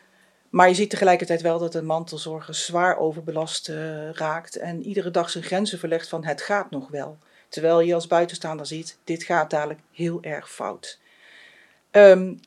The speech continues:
onderbelicht vind ik nog, ehm, nog steeds de werkende mantelzorger.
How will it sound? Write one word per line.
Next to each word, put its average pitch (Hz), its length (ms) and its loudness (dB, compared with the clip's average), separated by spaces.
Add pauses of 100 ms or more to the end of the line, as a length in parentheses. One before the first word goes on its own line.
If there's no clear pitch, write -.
(720)
onderbelicht 262 800 4
vind 233 280 -2
ik 170 100 -6
nog, 180 420 -4 (300)
ehm, 165 460 -6 (240)
nog 170 160 -12
steeds 185 320 -2
de 175 140 0
werkende 233 400 2
mantelzorger. 247 840 0